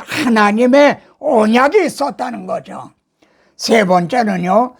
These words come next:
나팔을 분다는 게 열다섯 번. 나팔을 부는 제사장이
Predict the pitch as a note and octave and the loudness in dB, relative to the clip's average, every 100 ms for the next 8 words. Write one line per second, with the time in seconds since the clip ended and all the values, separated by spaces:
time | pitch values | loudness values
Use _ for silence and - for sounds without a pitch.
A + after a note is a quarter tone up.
0 | _ _ - B3 A3+ - - A3 C4+ D4+ | _ _ -12 -2 0 0 -2 0 2 0
1 | G3 A3 A3+ G#3+ G#3 F3 E3+ F#3 A3 A#3 | 0 0 0 2 2 2 0 -2 -2 0
2 | C4+ B3+ G3 F#3 - A3 G#3 F#3+ B3 A3+ | 2 2 0 -8 -8 -10 -8 -12 -10 -12
3 | F3 _ _ _ _ - G#3+ F#3+ - A3+ | -12 _ _ _ _ -4 0 0 0 -2
4 | C#4+ G3 A3+ G#3 G3+ F#3+ G3 F3+ F#3 F#3+ | 0 0 0 0 -2 -2 -2 -2 -6 -6
5 | E3+ E3+ G3 B3 | -6 -4 0 0